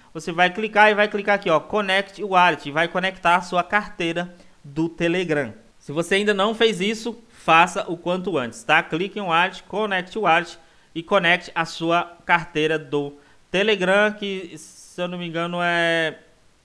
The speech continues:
é Space, alguma coisa Space aí, a, a Wallet que é conectada aqui, tá? Que inclusive ela fica aqui, ó, nessa opção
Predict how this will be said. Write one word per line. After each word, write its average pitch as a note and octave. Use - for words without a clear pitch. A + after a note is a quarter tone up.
é E3
Space, D#3+
alguma D#3+
coisa F3
Space C3+
aí, A2+
a, A2+
a A#2+
Wallet C3
que C#3
é C3+
conectada C#3
aqui, C#3+
tá? C#3+
Que E3
inclusive D#3
ela D#3
fica D3+
aqui, D#3+
ó, A#2+
nessa A#2+
opção C3+